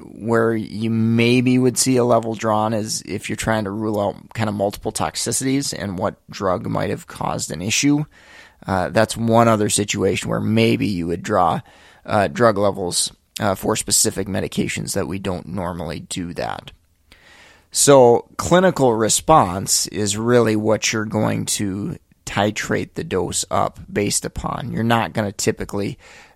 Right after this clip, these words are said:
draw a level and say, "Hey, oh, they're not in their therapeutic reference range, you know, increase the dose." We're not gonna do that typically with brexpiprazole. We're gonna go off a clinical response. "Oh, they're not responding. Well, we're at a low dose. Let's continue to, to move up on the dose."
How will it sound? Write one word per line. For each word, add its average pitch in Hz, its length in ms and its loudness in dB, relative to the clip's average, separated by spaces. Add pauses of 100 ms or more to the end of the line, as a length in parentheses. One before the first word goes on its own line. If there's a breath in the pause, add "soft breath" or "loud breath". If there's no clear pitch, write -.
draw 120 280 8
a - 20 6
level 101 480 2 (280)
and 98 220 -2
say, 101 220 4
"Hey, 117 320 8
oh, 123 140 6
they're 113 200 -4
not 113 220 0
in 107 100 -4
their 107 300 -2 (200)
therapeutic 110 520 2
reference 139 420 4
range, 107 340 -2
you 110 40 -4
know, 98 120 -2
increase 95 380 -4
the - 80 -8
dose." 78 240 -2
We're 135 80 4
not 131 180 6
gonna 110 200 2
do 110 320 -2
that 78 260 -2
typically - 560 -4 (340 soft breath)
with - 320 0
brexpiprazole. - 960 -4 (1000)
We're 131 160 2
gonna 117 200 2
go 110 180 2
off 101 240 0
a - 40 -8
clinical 90 380 -4
response. 98 500 -2
"Oh, 123 220 2
they're 117 140 -4
not 98 180 -2
responding. 127 540 2
Well, 117 200 4
we're 110 140 2
at 113 140 2
a - 20 -4
low 101 200 -2
dose. 120 500 2
Let's - 300 -2
continue - 460 -4
to, - 220 -4
to - 160 -8
move 85 220 -4
up 82 180 -4
on - 140 -6
the - 80 -12
dose." - 480 -8